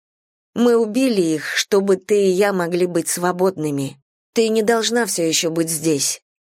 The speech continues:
Это неправильно. Бабуля думала, твоя душа застряла здесь, потому что ты умерла в Хэллоуин. Поэтому мы сделали это сегодня ночью. Я смотрю на нее, но не знаю, что сказать.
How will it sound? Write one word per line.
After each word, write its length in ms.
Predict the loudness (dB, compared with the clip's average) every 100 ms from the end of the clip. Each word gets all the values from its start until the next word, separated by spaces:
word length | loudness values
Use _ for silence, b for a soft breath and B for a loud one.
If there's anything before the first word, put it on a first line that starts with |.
| -4
Это 200 | 0 0
неправильно. 840 | 0 -2 -2 -2 -4 -4 -6 -10 _ _ _ _ 0
Бабуля 380 | 0 2 0
думала, 360 | 2 0 0 -2
твоя 240 | 0 -2
душа 340 | 0 0 0 -2
застряла 500 | -2 -2 -2 0 0
здесь, 260 | 0 -2
потому 320 | -2 -2 -2 -2
что 200 | -2 -2
ты 120 | 0
умерла 480 | 0 0 0 0 -2
в 60 |
Хэллоуин. 800 | -4 -2 -2 0 -2 -2 -2 -6 -12 _ _ _ _
Поэтому 460 | -2 0 -2 -4
мы 120 | -2 -2
сделали 480 | 0 0 0 0
это 220 | -2 0 -2
сегодня 520 | -2 0 0 0 -2
ночью. 540 | -2 -2 -2 -2 -6 -10 _ _ _ _ _ _ _
Я 300 | -2 2 2
смотрю 500 | 0 -2 -2 0 0
на 140 | 0 -2
нее, 560 | -4 -4 -4 -4 -8 -14 _ _ _ _
но 220 | -4 -2 0
не 140 | -2
знаю, 320 | -2 -2 -2
что 200 | -4 -4
сказать. 680 | -6 -4 -4 -4 -4 -6 -12